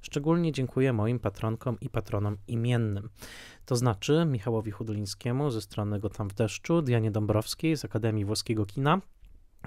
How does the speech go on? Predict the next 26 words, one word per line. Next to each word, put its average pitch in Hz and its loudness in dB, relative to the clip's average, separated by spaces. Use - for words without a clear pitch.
Agnieszce 120 2
Egeman, 120 2
Odiemu 117 2
Hendersonowi, 110 -2
Beacie 120 2
Hołowni, 113 0
Annie 120 2
Jóźwiak, 104 0
Tomaszowi 113 -4
Kopoczyńskiemu, 110 -2
Przemysławowi 117 0
Bartnikowi, 120 0
współautorowi 110 -2
podcastu 110 -4
James 113 4
Bond 107 0
Team 110 0
P 131 4
L, 117 2
Bartkowi 120 0
Przybyszewskiemu 123 -2
z 147 0
bloga 113 0
Liczne 117 -2
Rany 110 0
Kłute 110 0